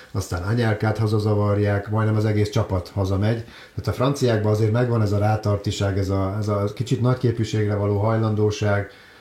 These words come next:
hajlamosság sajnos, és, és, és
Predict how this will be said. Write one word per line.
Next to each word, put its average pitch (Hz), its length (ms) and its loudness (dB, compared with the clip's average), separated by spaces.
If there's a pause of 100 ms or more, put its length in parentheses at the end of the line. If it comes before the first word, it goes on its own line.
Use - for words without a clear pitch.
(160)
hajlamosság 117 800 2
sajnos, 113 520 2
és, 113 240 -2
és, 107 260 0
és 110 240 -6